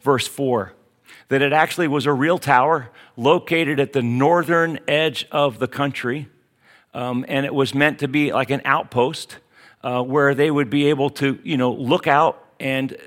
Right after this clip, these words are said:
and basically warn the nation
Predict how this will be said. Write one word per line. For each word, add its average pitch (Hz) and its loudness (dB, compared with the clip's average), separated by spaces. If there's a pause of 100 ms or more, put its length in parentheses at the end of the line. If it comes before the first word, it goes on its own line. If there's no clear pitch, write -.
(240)
and 131 -4
basically 147 0
warn 151 2
the 135 0
nation 135 -2